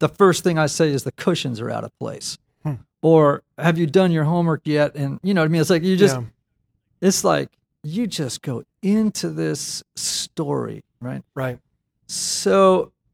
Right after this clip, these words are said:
Speaker 1: I, in fact, love to think of, and I've been sort of playing with this a little bit, that each type, I don't like the word type, but, uh,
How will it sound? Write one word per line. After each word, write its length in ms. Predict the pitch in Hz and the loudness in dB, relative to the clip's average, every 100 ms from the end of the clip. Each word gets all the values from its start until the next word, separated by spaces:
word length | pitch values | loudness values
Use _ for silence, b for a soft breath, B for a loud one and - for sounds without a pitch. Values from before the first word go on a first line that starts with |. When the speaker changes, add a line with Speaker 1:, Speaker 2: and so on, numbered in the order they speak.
| _ | _
Speaker 1:
I, 380 | 175 196 254 233 _ _ _ | -4 0 0 -2 _ _ _
in 100 | 170 | -6
fact, 280 | 165 180 160 | -2 0 0
love 340 | 143 143 170 160 | -2 -2 -2 -2
to 80 | 147 | -6
think 320 | - 175 - | -4 -6 -4
of, 240 | 139 127 - _ _ _ | -4 -4 -10 _ _ _
and 100 | 135 | -12
I've 80 | 135 | -10
been 160 | 127 127 - | -10 -16 -12
sort 140 | - | -10
of 100 | - | -10
playing 360 | - - 175 180 | -12 -8 -4 -2
with 120 | 151 | -4
this 180 | 131 127 | -8 -14
a 60 | 127 | -12
little 180 | 139 143 | -8 -6
bit, 240 | 131 127 | -6 -6
that 180 | - - _ _ _ _ | -6 -6 _ _ _ _
each 340 | - 226 - - | -6 -6 -6 -10
type, 440 | - 180 143 131 _ _ _ _ _ _ - | -8 -2 -2 -4 _ _ _ _ _ _ -6
I 80 | 185 | -2
don't 120 | 208 | 0
like 160 | 160 - | 0 -2
the 60 | |
word 200 | 120 120 | -8 -8
type, 240 | - 117 113 | -6 -6 -4
but, 220 | 139 - _ _ _ _ | -6 -6 _ _ _ _
uh, 80 | - | -20